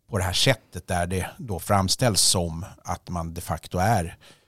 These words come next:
skyldig. Jag, jag, nej, jag är inte bekväm med det. Jag tycker det är rätt uttryck. Sen har jag stor respekt för både den konstnärliga och skapandet och yttrande- och tryckfrihet och allt vad det nu må vara i de här sammanhangen. Men även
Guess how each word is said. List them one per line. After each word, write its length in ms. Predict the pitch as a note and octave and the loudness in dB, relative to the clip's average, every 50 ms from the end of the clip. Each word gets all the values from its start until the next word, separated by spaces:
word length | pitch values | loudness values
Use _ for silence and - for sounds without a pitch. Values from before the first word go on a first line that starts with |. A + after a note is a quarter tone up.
| _ _ _ E2 E2 G#2+ | _ _ _ -16 -12 -10
skyldig. 460 | A2 - - G2+ F2+ D#2+ E2+ F2 E2 G#2+ | -6 -2 0 0 0 0 -4 -10 -10 -8
Jag, 160 | A#2 A2+ - | -8 -6 -2
jag, 220 | B2 A#2+ A#2 G#2 - | 0 0 0 0 -2
nej, 260 | - B2+ C3+ C3+ C#3+ D3 | -2 2 4 4 6 8
jag 180 | D3+ D#3 D#3 | 8 8 8
är 40 | D#3 | 6
inte 240 | D#3 E3 C3 - B2+ | 6 2 0 0 -2
bekväm 380 | C3+ D3 - G3+ G3 D3+ G2 | -4 -2 0 2 2 2 2
med 100 | F2+ F#2 | 2 0
det. 40 | G2 | 0
Jag 100 | A2 A2 | -2 -2
tycker 200 | - C3+ - A#2+ | -2 -4 -4 -2
det 80 | G#2+ A2+ | 0 0
är 60 | G#2 | 0
rätt 260 | G2+ G#2 F#2+ - - | 0 -2 -2 -2 -4
uttryck. 360 | A2 F2 - - - A2+ - | -6 -6 -6 -4 -4 -2 0
Sen 160 | - B2+ B2+ B2+ | 0 2 2 4
har 100 | C3 C3 | 4 4
jag 400 | B2 B2+ A#2+ B2 B2 A2+ G#2+ - | 6 6 6 6 4 2 0 0
stor 440 | - - - - D3+ C#3+ A2+ G2 - - | 0 0 4 4 2 2 2 -4 -6 -6
respekt 520 | C3 B2 A#2 - - A#2+ G#2+ - - - | -4 -2 -2 0 2 0 0 0 -4 -10
för 260 | - G2+ G2 F#2+ G2 G2 | -6 -2 -2 0 0 0
både 320 | G2 A2+ G#2 G#2 G#2 A2+ | -2 0 0 2 2 2
den 120 | A#2 A2 | 2 0
konstnärliga 840 | G#2 - - B2+ A#2 F#2+ F2 - - G#2 G#2 A2 A2 G#2+ A2 G#2+ G2+ | -2 -2 -2 -2 -2 0 0 0 0 2 0 0 0 0 0 0 0
och 160 | G#2 G#2+ G2+ - - - - - - | -2 -2 -6 -8 -10 -12 -12 -10 -8
skapandet 760 | - - - A#2 F#2 - - - F#2+ G2 G2 G2+ - - | -6 -2 0 2 0 0 0 0 0 2 2 0 0 0
och 100 | A2 G#2 | -2 0
yttrande- 440 | G#2 G#2 - - - G2 F#2 F#2 G2+ | 0 0 -2 -4 -4 -2 -2 -2 -2
och 60 | G2+ | -4
tryckfrihet 640 | - - A2 G2 - - - F#2+ F#2 F#2+ F#2+ F2 - - | -4 -4 -4 -4 -6 -6 -4 -2 0 0 0 -2 -2 0
och 80 | G2 | 0
allt 180 | F#2 E2+ - - | 0 0 -2 -4
vad 120 | G2 F#2 | -4 -2
det 40 | F2 | -2
nu 140 | F2 F2+ F2+ | -2 -2 -2
må 100 | F2+ F2 | -2 -2
vara 300 | F2 F#2+ E2+ E2 E2 F2 | -2 -2 -4 -2 -4 -4
i 40 | F2 | -4
de 120 | E2+ D#2+ | -4 -4
här 80 | E2 D#2+ | -4 -2
sammanhangen. 600 | - - G2 E2+ D#2+ E2 E2 E2+ F2+ F2+ F2 F2+ | -2 0 0 0 -2 -2 -2 -2 -2 -2 0 0
Men 140 | F#2 F#2 - - - - _ - | -2 -2 -4 -8 -14 -16 _ -2
även 480 | G#2+ G#2 G2 G2+ G2+ G#2 G#2+ C#3+ - | 0 0 0 2 0 -2 -2 -4 -12